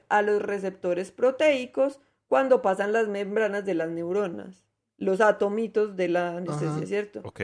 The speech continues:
Speaker 1: Estos receptores son los que regulan si se envía o no un impulso nervioso para dar una señal al cerebro que sea excitatoria o inhibitoria. O sea, esos son los que,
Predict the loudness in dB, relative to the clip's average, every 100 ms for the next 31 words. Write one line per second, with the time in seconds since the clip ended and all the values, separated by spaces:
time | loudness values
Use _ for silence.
0 | -6 -10 _ _ _ _ _ _ 0 2
1 | 2 2 2 2 4 4 4 0 -2 -4
2 | -2 -2 -2 0 0 0 -2 -4 -4 -6
3 | -4 -2 0 0 4 4 4 0 0 -2
4 | -4 -6 -4 -4 -4 0 0 0 0 0
5 | 0 0 -2 -6 -6 -4 -4 -4 0 4
6 | 4 2 -2 -4 -2 -2 -4 -8 -10 -10
7 | -6 -2 -2 -2 -4 -4 -6 -6 -10 -6
8 | 0 0 -2 -8 _ _ _ _ _ _
9 | 6 8 8 6 4 4 2 2 0 0
10 | -2 -10